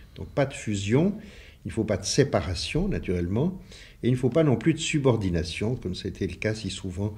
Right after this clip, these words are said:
soit dans le matriarcat, soit dans le patriarcat. Et je crois que nous sommes maintenant devant la possibilité de concevoir un mariage à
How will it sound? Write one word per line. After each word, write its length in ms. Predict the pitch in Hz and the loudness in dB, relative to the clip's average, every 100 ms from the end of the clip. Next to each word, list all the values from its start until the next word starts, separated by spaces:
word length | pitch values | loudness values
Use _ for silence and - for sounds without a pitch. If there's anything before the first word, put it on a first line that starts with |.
| - - - 87 | -10 -18 -14 -12
soit 260 | - 110 | -2 0
dans 120 | 101 | 2
le 60 | 90 | 0
matriarcat, 880 | 90 107 - 92 90 - - 117 120 | 0 -2 -2 -4 -4 -4 0 2 0
soit 280 | - - 101 | -4 -4 -4
dans 200 | 95 87 | -4 -6
le 120 | 85 | -6
patriarcat. 880 | 85 120 120 104 87 - - 143 147 - - - - - | -2 -2 0 -4 -4 -4 0 0 -2 -12 -20 -20 -18 -8
Et 360 | - 95 95 85 | -2 0 0 -2
je 140 | 92 | -8
crois 200 | - 131 | -2 -2
que 300 | 127 104 95 - - - - - | 0 0 0 -2 -14 -20 -14 -2
nous 200 | 95 120 | 0 2
sommes 320 | - 131 120 | 4 4 6
maintenant 500 | 101 101 110 120 127 - - - - | 4 2 2 2 0 -6 -20 -20 -14
devant 340 | 110 101 117 | -8 -4 -2
la 120 | 101 87 | -2 -2
possibilité 920 | 82 151 - 113 101 95 - 117 - - - | 0 0 0 -2 -2 -4 -4 -4 -4 -12 -10
de 160 | 87 98 | -6 -4
concevoir 600 | 101 87 98 113 110 92 | -2 -4 -2 -2 0 -2
un 180 | 87 | -4
mariage 640 | 85 90 92 104 117 120 - - - - - | -4 -4 -2 0 0 -2 -10 -20 -20 -20 -14
à 140 | - | -10